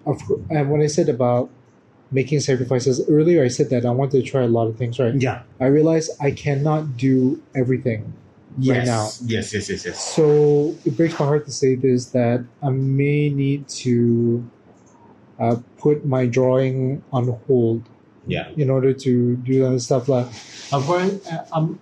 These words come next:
Speaker 1: this drawing thing, I'm not supposed to do it alone. I'm supposed to do it with another friend.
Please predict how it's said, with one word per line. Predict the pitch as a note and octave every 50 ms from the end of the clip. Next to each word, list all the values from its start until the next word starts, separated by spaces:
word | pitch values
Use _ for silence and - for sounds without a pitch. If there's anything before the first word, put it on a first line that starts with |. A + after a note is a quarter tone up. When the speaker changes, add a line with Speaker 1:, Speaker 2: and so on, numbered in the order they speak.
| _ -
Speaker 1:
this | D#3 C#3+ E3 D#3+
drawing | - - C#3+ D3 D3+ D3+ -
thing, | D3+ C3+ A#2+
I'm | B2 B2 C3+
not | D#3 F3 D3+
supposed | - - - C#3 C3+ B2+ G#2+
to | - A#2
do | A2+ A#2+ C3
it | B2+
alone. | A#2 A2 G#2+ B2 A#2+
I'm | A#2 A2+
supposed | - - C#3 C3 B2+
to | A#2
do | A#2 A#2+ C3+
it | B2+
with | A#2 G#2+ A#2
another | A2 G#2+ A2+ A2 A2+
friend. | A2 - A#2 A2 A2 A2+ A#2+